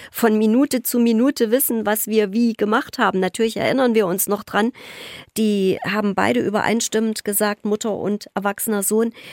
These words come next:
„Wir haben morgens was jammern hören. Wir haben was jammern hören, haben das für Katzengejammer gehalten.“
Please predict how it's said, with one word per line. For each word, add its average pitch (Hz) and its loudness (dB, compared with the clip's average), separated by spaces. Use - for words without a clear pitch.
„Wir 202 2
haben 208 4
morgens 220 0
was 214 -4
jammern 180 0
hören. 139 -4
Wir 190 -2
haben 233 0
was 214 -2
jammern 220 0
hören, 208 -2
haben 202 -2
das 202 -6
für - -10
Katzengejammer 147 -4
gehalten.“ 143 -4